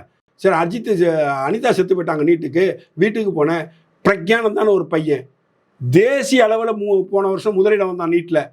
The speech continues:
அவனை போய் பாத்தியா? அவனை பாராட்டுனியா? அவனை ஊக்கப்படுத்தினியா? அவன் பேரை நீ சொல்லியிருக்கியா? நீட்டை எதிர்ப்பது நமது கொள்கை. ஆனால் அந்த நீட் தேர்விலும்,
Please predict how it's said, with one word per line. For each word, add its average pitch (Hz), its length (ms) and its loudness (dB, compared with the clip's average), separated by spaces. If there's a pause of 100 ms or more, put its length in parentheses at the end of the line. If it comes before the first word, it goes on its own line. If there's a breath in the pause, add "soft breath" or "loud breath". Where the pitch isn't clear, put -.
(120)
அவனை 202 260 2
போய் 180 120 0
பாத்தியா? 131 580 -8 (640)
அவனை 190 260 4
பாராட்டுனியா? 151 580 0 (880)
அவனை 196 280 4
ஊக்கப்படுத்தினியா? 170 760 2 (1200)
அவன் 170 300 0
பேரை 240 280 2
நீ 202 60 4
சொல்லியிருக்கியா? 156 580 0 (1300)
நீட்டை 208 420 2
எதிர்ப்பது 208 440 -2
நமது 190 240 -2
கொள்கை. 175 440 -2 (200)
ஆனால் 208 300 0
அந்த 202 160 -2
நீட் 208 240 -4
தேர்விலும், 226 480 0